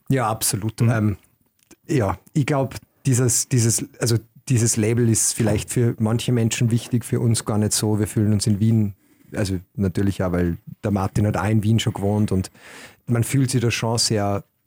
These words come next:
Speaker 1: äh, heimelig und die Stadt ist einfach, äh, die beste in Österreich. Aber die Heimat ist halt dann doch die Heimat so ein bisschen.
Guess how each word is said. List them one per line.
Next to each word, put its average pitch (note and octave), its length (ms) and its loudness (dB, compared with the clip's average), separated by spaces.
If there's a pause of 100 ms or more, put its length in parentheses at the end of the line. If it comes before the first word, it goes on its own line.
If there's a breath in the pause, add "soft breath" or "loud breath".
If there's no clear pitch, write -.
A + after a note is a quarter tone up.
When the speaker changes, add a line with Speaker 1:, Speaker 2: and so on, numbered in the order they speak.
(200)
Speaker 1:
äh, G2 200 0
heimelig G#2 560 0
und G2 240 0 (160)
die A2 80 2
Stadt - 360 -4
ist - 120 -4
einfach, F#3 320 -2 (240)
äh, - 220 -10 (160)
die G2 80 -2
beste - 360 -2
in F2+ 60 0
Österreich. F#2 560 -2 (160)
Aber F2+ 340 0 (100)
die G2 120 -2
Heimat F#2+ 340 0
ist - 140 -6
halt G2 160 -2
dann F#2 180 -2
doch - 260 -4
die F2+ 160 -4
Heimat F2+ 300 0
so - 100 -6
ein B2 60 -4
bisschen. - 240 -8